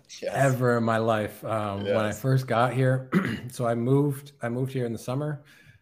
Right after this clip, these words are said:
Speaker 2: two thousand fifteen. And when I first got here, uh, I was alone 'cause my wife was, was still back home for, like, a couple months.
Speaker 1: Mm-hmm.
Speaker 2: And she came, she came later in August. I was here in first week of June. Um, <laughs> and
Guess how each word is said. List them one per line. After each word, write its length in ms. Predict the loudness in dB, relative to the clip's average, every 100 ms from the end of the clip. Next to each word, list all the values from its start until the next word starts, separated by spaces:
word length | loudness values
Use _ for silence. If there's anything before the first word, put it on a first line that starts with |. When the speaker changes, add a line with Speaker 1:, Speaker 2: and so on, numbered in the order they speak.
| _
Speaker 2:
two 100 | -2
thousand 200 | -2 0
fifteen. 520 | -2 -2 -2 2 2 2
And 140 | -2
when 120 | -2
I 40 | -2
first 300 | -2 -2 0
got 220 | 0 2
here, 320 | 0 0 -2
uh, 280 | -2 -2 -2
I 120 | -2
was 120 | -2
alone 340 | 0 2 4 4
'cause 140 | 2
my 100 | -2
wife 320 | 0 2 0 -2
was, 440 | -6 -6 -14 -16 -12
was 120 | -8
still 180 | -4 0
back 220 | 2 2
home 280 | 0 0 0
for, 360 | 0 -2 -4 -8
like, 240 | -10 -12 _ _ -18
a 40 |
couple 260 | -8 -2 4
months. 380 | 6 6 4 -6 _ _ _ _ -16
Speaker 1:
Mm-hmm. 280 | -12 -10 -10 -8 -2
Speaker 2:
And 100 | 0
she 180 | 2 2
came, 360 | 4 4 4
she 160 | 2 -2
came 200 | 0 2
later 220 | 2 2
in 80 | 2
August. 380 | 4 6 4 2
I 60 |
was 120 | -2 0
here 180 | -2
in 220 | -2 -4 -8 -20 -14
first 240 | 0 2 4
week 120 | 2
of 80 | 2
June. 400 | 4 6 6 2 -6 -20 -20 -20 _ _ -4
Um, 680 | 2 4 4 2 -2 -4 -4
<laughs> 240 | 4 4 8 8 8
and 480 | 4 4 0 -4